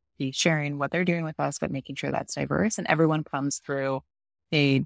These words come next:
diligence form that we have that's pretty simple to fill out, but just helps us understand and come prepared for conversations if they're a great fit. And so from that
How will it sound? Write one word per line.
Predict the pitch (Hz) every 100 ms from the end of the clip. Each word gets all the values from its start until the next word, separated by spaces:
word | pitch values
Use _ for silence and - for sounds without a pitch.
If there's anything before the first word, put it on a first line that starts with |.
| -
diligence | 160 147 139 -
form | - -
that | -
we | -
have | 143 143 135
that's | - -
pretty | 160 143
simple | - 147 139
to |
fill | 143 -
out, | 202 208 -
but | - 147 - _ 202
just | 175 151
helps | - 147 -
us | 139
understand | 151 139 135 143 139
and | 139
come | - 139
prepared | 135 - 139 - -
for | 147 -
conversations | - - 143 - - - - 71 -
if | -
they're | - -
a |
great | - - -
fit. | - - - _ _ _ _ -
And | 156
so | 165 143 143
from | 143 - 151 151
that | 143 131